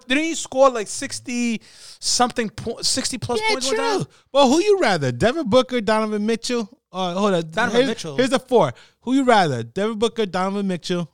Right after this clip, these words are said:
Speaker 2: Luka,
Speaker 1: Mm-hmm.
Speaker 2: or, um, De-, Devin Booker, Donovan Mitchell, Luka,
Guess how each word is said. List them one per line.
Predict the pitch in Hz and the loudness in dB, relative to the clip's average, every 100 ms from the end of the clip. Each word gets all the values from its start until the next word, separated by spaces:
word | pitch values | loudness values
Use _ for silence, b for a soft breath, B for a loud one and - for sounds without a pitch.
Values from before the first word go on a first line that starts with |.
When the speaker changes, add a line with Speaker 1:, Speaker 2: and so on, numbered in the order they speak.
| - | -16
Speaker 2:
Luka, | 120 156 - 196 190 185 _ _ | -4 -2 -2 -2 -2 -2 _ _
Speaker 1:
Mm-hmm. | 147 156 156 | -12 -8 -2
Speaker 2:
or, | 156 151 147 | 2 2 0
um, | 139 143 139 135 127 127 123 120 - _ _ _ _ | -4 -4 -4 -4 -4 -4 -4 -6 -12 _ _ _ _
De-, | 156 | -18
Devin | 127 127 175 185 | -10 -6 -6 -6
Booker, | 175 165 | -6 -4
Donovan | 151 156 156 | -4 -4 -6
Mitchell, | 147 123 | -6 -8
Luka, | 117 147 151 160 147 | -6 -6 -6 -6 -6